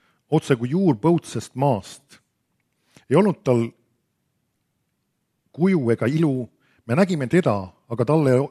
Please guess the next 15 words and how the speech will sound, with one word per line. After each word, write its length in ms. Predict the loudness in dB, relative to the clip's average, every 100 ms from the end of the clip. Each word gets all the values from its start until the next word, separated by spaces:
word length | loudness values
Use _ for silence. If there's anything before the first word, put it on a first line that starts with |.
| 2
ei 80 | 4
olnud 300 | 4 0 -2
välimust, 640 | -2 -2 -8 -14 -20 -20 _ _ _ -14
et 120 | -4
oleksime 360 | 2 2 2 -2 0
teda 160 | 0
ihaldanud. 680 | -2 -2 -4 -6 -18 _ _ _ _ _ _ _ _ _ _ -14
Ta 80 | -4
oli 140 | -2 0
põlatud 480 | 2 4 2 -4 -6
ja 80 |
inimestest 540 | -4 -6 -8 -10 -10 -4
hüljatud, 580 | 0 0 -2 -6 -8 -4
valude 340 | -2 -2 -2 -4
mees 460 | -2 -2 -4 -10